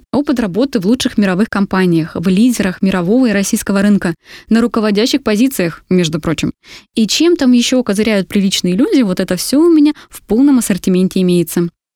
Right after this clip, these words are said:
И прежде чем вписаться в эту сомнительную историю, и я не просто погуглила, я три года наблюдала за профессиональными астрологами. Я тщательно читала критику астрологии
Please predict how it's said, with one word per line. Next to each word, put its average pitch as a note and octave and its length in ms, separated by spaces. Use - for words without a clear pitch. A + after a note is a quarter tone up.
И G3 240
прежде D4 340
чем B3 160
вписаться - 600
в F3+ 140
эту D#4 180
сомнительную A#3 680
историю, F3 500
и - 80
я F3+ 140
не G#3 160
просто A3 400
погуглила, F#3 580
я A3 240
три C4 160
года A#3 420
наблюдала G3 680
за F#3+ 160
профессиональными F3 720
астрологами. F3 640
Я A#3 240
тщательно A3+ 500
читала G#3 460
критику G#3 480
астрологии F3 640